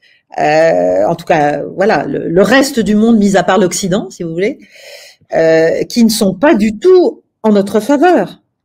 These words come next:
et qui considèrent qu'il va falloir trouver à un moment donné, il va falloir solutionner cette, cette question palestinienne.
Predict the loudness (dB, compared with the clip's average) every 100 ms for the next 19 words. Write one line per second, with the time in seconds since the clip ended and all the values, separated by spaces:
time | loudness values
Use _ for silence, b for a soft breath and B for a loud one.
0 | _ _ _ _ _ _ _ _ -4 -4
1 | -4 -8 -8 -2 2 2 2 -2 -6 -2
2 | 0 0 0 -4 -2 0 2 4 2 0
3 | 0 0 0 0 0 -2 -2 -2 -4 -6
4 | -2 0 2 0 -2 -2 -2 -4 -10 -10
5 | -10 -10 -6 -8 -6 -6 -4 -6 -10 -4
6 | -4